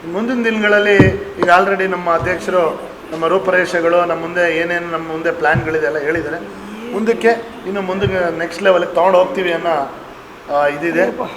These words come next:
ಹಾಗೂ ಈ ಸಂದರ್ಭದಲ್ಲಿ ಹೊಸ್ದಾಗಿ ಆಯ್ಕೆಯಾಗಿರೋ ಎಲ್ಲ ಡೈರೆಕ್ಟರ್ಗಳು, ಎಲ್ಲ ನನ್ನ ಸನ್ನದ್ಧ ಮಿತ್ರರಿಗೆ ಶುಭ ಕೋರ್ತೀನಿ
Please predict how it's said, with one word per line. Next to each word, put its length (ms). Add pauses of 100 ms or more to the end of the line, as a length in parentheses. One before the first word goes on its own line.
(140)
ಹಾಗೂ 200
ಈ 60
ಸಂದರ್ಭದಲ್ಲಿ 840 (480)
ಹೊಸ್ದಾಗಿ 360
ಆಯ್ಕೆಯಾಗಿರೋ 480
ಎಲ್ಲ 180
ಡೈರೆಕ್ಟರ್ಗಳು, 760 (200)
ಎಲ್ಲ 180
ನನ್ನ 180 (100)
ಸನ್ನದ್ಧ 260
ಮಿತ್ರರಿಗೆ 880 (260)
ಶುಭ 160
ಕೋರ್ತೀನಿ 580